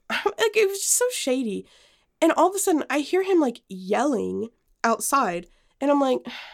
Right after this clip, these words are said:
<sighs> I was like, "Girl, just drive off." But I looked in the seat, and his wallet was in my car. And I was like, "Oh, my God."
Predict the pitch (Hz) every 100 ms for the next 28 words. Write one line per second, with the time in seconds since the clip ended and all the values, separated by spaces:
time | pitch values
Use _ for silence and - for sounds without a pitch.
0 | - _ _ _ _ _ _ 349 349 320
1 | - 370 339 339 220 208 190 190 - 247
2 | 240 240 247 247 208 - 214 - 202 220
3 | 196 226 226 190 185 196 185 175 _ _
4 | _ - 180 185 185 - - 320 196 165
5 | - 202 202 190